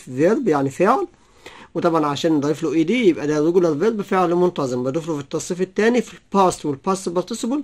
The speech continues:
التصريف التاني هو التالت بضيف له اي دي. shopping center، turn، turned، verb and noun، ده بتيجي فعل واسم.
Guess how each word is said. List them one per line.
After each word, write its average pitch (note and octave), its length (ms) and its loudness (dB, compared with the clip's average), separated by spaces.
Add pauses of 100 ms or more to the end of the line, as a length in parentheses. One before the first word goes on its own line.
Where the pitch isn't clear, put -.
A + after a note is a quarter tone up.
(200)
التصريف F#3 280 -8
التاني F#3 220 2
هو F3+ 80 4
التالت F3 320 0
بضيف D#3 220 -2
له F3 180 0 (260)
اي G3 60 8
دي. B2 280 0 (460)
shopping E3+ 440 2 (220)
center، G3 440 4 (720)
turn، A#3+ 520 4 (340)
turned، F3 520 4 (440)
verb B3 400 4
and D#3 160 2
noun، C#3 260 2
ده C3 140 -2
بتيجي D3 400 0
فعل B3+ 520 4 (120)
واسم. D3+ 680 2